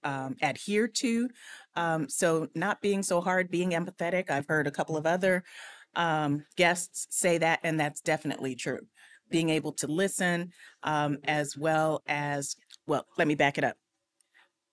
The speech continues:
One of my favorite chapters in Stephen Covey's Seven Habits of Highly Effective People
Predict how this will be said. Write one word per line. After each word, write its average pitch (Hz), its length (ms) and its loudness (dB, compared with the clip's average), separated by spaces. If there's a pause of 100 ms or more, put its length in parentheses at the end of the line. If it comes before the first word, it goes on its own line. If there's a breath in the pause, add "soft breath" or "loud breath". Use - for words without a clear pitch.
(160)
One 196 220 2
of 208 100 -4
my 170 160 2
favorite 202 500 0
chapters 131 680 -4
in 135 380 -2
Stephen 196 320 -2
Covey's 147 340 -2
Seven 147 240 0
Habits 143 340 -4
of 123 100 -6
Highly 147 260 -2
Effective 131 440 -6
People 87 420 -8